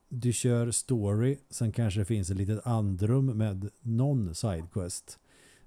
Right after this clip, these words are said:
Sen fortsätter du spelet, grindar, kommer vidare, dödar lite bossar, andrum, någon sidequest. När allting kommer på en och samma gång så blir det rörigt för mig.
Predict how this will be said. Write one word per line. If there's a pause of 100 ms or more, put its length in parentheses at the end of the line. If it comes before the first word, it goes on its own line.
(200)
Sen
fortsätter
du
spelet,
grindar,
kommer
vidare,
dödar
lite
bossar, (460)
andrum, (100)
någon
sidequest.
När
allting
kommer
på
en
och
samma
gång
så
blir
det
rörigt
för
mig.